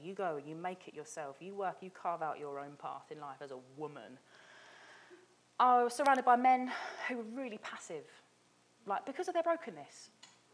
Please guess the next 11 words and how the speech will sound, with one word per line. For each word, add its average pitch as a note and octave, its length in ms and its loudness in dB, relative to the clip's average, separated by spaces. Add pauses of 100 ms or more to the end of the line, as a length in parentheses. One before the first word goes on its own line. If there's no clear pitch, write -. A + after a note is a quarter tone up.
Like, G#3 120 0
I'm B3+ 60 -4
not, C#4+ 140 -4 (160)
not D4 180 -8
judging. A3+ 500 -2
They A3 100 2
were A3 80 0
broken A#3 360 -2
men, F#3+ 200 -6 (220)
and E3 300 -8 (500)
they, F3 400 -6